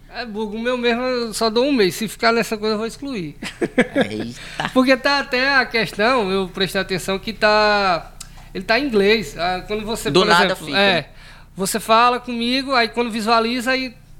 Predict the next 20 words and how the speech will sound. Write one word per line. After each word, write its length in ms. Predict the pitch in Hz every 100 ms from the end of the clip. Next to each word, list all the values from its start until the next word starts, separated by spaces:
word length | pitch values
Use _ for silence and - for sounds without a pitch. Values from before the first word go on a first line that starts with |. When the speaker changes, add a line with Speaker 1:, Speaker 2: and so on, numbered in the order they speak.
| -
Speaker 1:
não 140 | 196
aparece 440 | 196 208 196 -
vista, 320 | 160 185 - 170
aparece 360 | 185 180 160
já 140 | 165 185
o 60 |
nome 240 | 196 202 233
em 40 |
inglês. 440 | 262 185 160 139 - - - - - - -
Aí 320 | 190 214 247
eu 60 | 277
até 280 | 302 302 294
estranhei 360 | - 359 381
essas 300 | 240 - 233
partes 320 | - 220 196 233
aí 380 | 220 247 285 269
e 40 |
do 120 | 233
nada, 760 | 285 262 247 269 311 302 240 -
é... 600 | 190 185 185 180 170 160